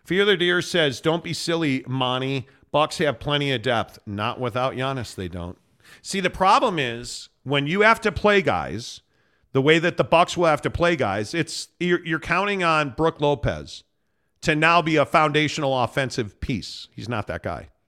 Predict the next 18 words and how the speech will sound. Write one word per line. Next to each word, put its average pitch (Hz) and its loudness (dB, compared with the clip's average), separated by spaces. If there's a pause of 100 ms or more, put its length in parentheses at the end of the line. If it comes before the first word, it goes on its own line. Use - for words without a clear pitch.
(640)
When 135 0
Giannis 160 2
has 165 0
got 156 2
two 180 0
and 170 0
a 156 2
half 160 2
guys 151 2
on 180 2
him 208 -2 (160)
and 143 2
Lopez 156 2
is 131 2
open 151 0
at 156 -2
the 147 2
perimeter, 151 0